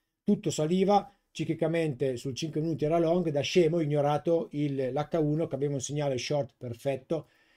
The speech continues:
e sarebbe stato un trade della Madonna. Io invece ho letteralmente per tre volte tradato long i livelli, e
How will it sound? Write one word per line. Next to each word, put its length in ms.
e 120
sarebbe 320
stato 240
un 160
trade 260
della 220
Madonna. 420
Io 140
invece 420
ho 140
letteralmente 840
per 160
tre 140
volte 340
tradato 400
long 300
i 80
livelli, 600
e 260